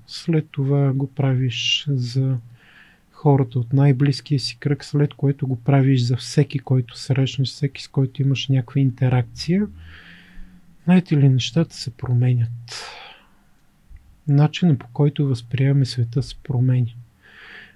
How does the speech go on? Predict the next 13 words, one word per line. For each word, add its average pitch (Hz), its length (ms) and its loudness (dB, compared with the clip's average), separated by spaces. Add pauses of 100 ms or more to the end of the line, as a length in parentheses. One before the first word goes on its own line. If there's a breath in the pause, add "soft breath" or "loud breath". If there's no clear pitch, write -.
(120)
Ами 151 140 6
няма 185 340 6
да 170 120 4
го 151 140 2
засечеш 139 600 -2
на 127 100 -2
светофара, 139 800 -2 (580 soft breath)
ако 143 260 -4
този 151 440 2
или 135 340 0
тази 135 340 0
съседната 127 720 -2
кола 135 440 0